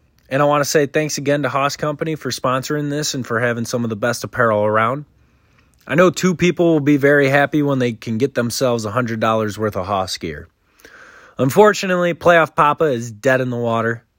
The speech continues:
My team was garbage, and most of my team was knocked out before the conference championship. Honestly, just a pathetic performance on my end. But there you have it, folks.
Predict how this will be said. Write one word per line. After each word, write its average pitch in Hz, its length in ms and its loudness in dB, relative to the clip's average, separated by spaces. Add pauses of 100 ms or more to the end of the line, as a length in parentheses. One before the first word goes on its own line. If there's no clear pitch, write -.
My 120 100 -4
team 127 240 -2
was 117 160 -4
garbage, 110 760 -4 (400)
and 127 160 0
most 131 240 2
of 127 60 -2
my 117 120 0
team 113 320 -2
was 107 180 -4
knocked 107 340 -4
out 104 160 -2
before 104 260 -6
the 95 80 -6
conference 92 440 -6
championship. 80 720 -12 (680)
Honestly, 110 540 -2 (640)
just 117 240 2
a 101 60 -2
pathetic 90 480 -4
performance 80 520 -8
on 78 140 -12
my 76 180 -14
end. 71 240 -20 (1080)
But 208 240 4 (180)
there 185 180 6
you 180 60 0
have 175 180 2
it, 165 60 -10
folks. - 560 -2